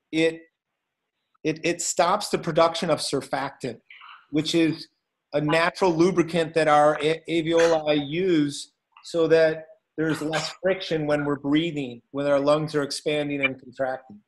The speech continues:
So without that, uh, surfactant, these patients are developing this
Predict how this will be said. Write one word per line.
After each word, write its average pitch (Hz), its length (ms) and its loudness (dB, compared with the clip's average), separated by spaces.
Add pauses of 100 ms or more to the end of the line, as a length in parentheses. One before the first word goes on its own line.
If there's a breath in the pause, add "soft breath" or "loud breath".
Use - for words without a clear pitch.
(500)
So 165 240 4 (1120 soft breath)
without 180 540 2
that, 190 300 4 (1080)
uh, 156 280 -2
surfactant, 160 840 0 (840)
these 165 180 -4
patients 190 720 -4
are 160 100 0
developing 160 580 2
this - 260 -8